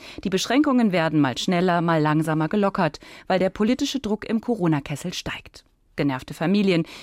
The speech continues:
in ihrer Existenz bedrohte Handwerker, Unternehmer und Gastronome, besorgte Großkonzerne und angeblich um die Demokratie bangende Demonstranten.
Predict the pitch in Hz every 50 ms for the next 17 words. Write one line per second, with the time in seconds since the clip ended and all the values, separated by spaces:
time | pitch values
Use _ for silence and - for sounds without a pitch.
0 | - - 190 190 - 185 190 - - - - - 196 - - 226 233 226 - -
1 | 190 - - 165 185 - - 175 160 196 226 220 202 190 175 180 - 196 175 165
2 | - - - - - - 190 - 202 196 214 247 247 240 226 - - 185 - -
3 | 170 - - - 170 170 180 196 202 196 196 185 180 - - - _ _ - 156
4 | - 147 139 - - 156 - - - 202 208 - - - 190 175 - - 190 180
5 | 180 180 180 - - 226 262 285 - - - 143 151 147 - - 190 214 - -
6 | 214 214 208 - - _ 180 170 156 170 151 160 151 156 147 143 - 151 143 -
7 | - - 190 185 - 151 143 143 147 147 139 143 139 - 147 139 165 196 196 -
8 | - - 139 123 110 - - -